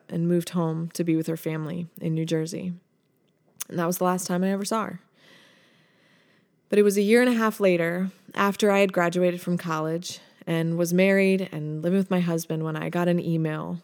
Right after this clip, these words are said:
that read, "Hi, Jess. I don't know if you remember me, but we walked to and from class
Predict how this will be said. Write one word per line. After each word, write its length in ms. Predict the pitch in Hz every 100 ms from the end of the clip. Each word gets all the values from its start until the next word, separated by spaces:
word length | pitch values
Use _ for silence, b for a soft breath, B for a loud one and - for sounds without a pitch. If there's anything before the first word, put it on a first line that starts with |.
| -
that 180 | 170 147
read, 420 | 160 160 160 165 _ b b b b b b b -
"Hi, 120 | 202
Jess. 540 | 190 180 180 - - - B B -
I 180 | 180 185
don't 140 | 202
know 60 | 202
if 120 | 196
you 60 | 214
remember 300 | 196 185 185
me, 340 | 180 185 208 220
but 300 | - 180 175
we 320 | 180 180 180 180
walked 460 | 180 180 180 -
to 160 | - 196
and 140 | 185
from 260 | 185 190 185
class 600 | 190 170 175 - -